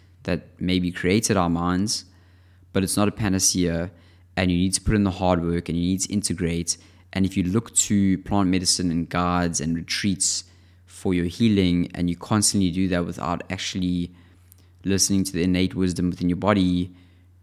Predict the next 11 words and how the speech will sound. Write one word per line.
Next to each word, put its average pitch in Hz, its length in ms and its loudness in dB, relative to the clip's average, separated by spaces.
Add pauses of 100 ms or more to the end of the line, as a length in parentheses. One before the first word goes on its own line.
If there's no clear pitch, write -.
you 98 240 2
are 92 60 2
always 113 320 4
gonna 101 160 2
manifest 90 800 0
some, 90 800 2 (1800)
some 104 360 2
trauma 92 640 4
on 90 140 2
the 82 60 0
outside. 82 720 -2